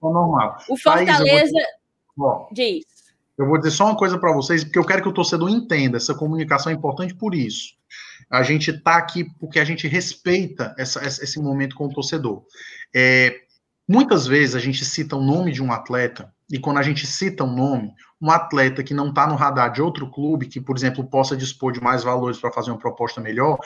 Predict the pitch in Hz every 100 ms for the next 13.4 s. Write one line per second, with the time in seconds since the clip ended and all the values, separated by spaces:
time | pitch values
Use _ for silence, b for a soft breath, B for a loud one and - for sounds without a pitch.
0 | B B B - 254 320 359 269 208 208
1 | 202 - 214 294 247 190 185 185 196 185
2 | 175 - 240 262 247 214 196 196 185 -
3 | 185 185 180 160 170 - 151 143 139 190
4 | 175 131 B B - 175 175 180 175 180
5 | 151 139 135 139 139 175 165 175 165 156
6 | 151 151 147 143 139 131 160 156 156 -
7 | 156 151 156 139 135 147 135 139 175 -
8 | 156 135 160 180 175 139 - 151 180 -
9 | B B B 175 196 202 196 196 185 -
10 | 165 151 139 147 156 147 156 170 180 165
11 | 139 165 185 196 165 156 190 180 160 156
12 | 143 175 202 190 - 190 185 175 165 180
13 | 165 117 110